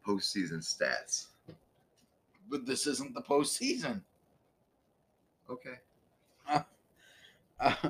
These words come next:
Speaker 2: um, then they are at Minnesota. That's an L.
Speaker 1: Yeah.
Speaker 2: Uh, home to the Redskins.
Speaker 1: Nah, nah. It's not the Redskins.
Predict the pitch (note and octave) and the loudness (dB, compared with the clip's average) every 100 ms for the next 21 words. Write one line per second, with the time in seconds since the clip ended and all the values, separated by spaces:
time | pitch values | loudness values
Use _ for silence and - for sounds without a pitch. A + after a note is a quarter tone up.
0 | - B2 C3 B2+ B2 A2 - _ _ - | 2 4 8 10 8 4 -10 _ _ -20
1 | _ _ _ _ - C3+ D3 C#3+ C3 C3 | _ _ _ _ 0 6 6 8 8 10
2 | A#2+ A2+ A#2 C3 C#3 C#3+ C3+ - C#3+ D3 | 10 8 8 6 6 6 4 6 8 8
3 | D#3 F3+ F3 - _ _ _ _ G#2+ G#2+ | 8 4 -2 -16 _ _ _ _ 0 0
4 | - A2 G2+ E2+ - _ _ _ _ - | 2 2 2 0 -10 _ _ _ _ -8
5 | F2+ - - _ _ _ _ _ _ _ | -2 -2 -4 _ _ _ _ _ _ _
6 | _ - G#2 G#2 G#2 F#2+ - B2+ C#3 C#3+ | _ -6 0 2 0 -2 -4 6 8 8
7 | C3 A#2 C3+ D3 - D#3 D#3 D3+ - G2 | 8 10 8 8 4 4 4 0 0 2
8 | D3+ F3 B2+ D#3 E3+ - _ _ _ D2 | 2 0 -4 -4 -6 -8 _ _ _ -20
9 | D2 - F2 F#2+ G2+ A2+ A2 - E2 - | -18 -8 -4 -4 0 0 0 -4 -8 -8
10 | - | -14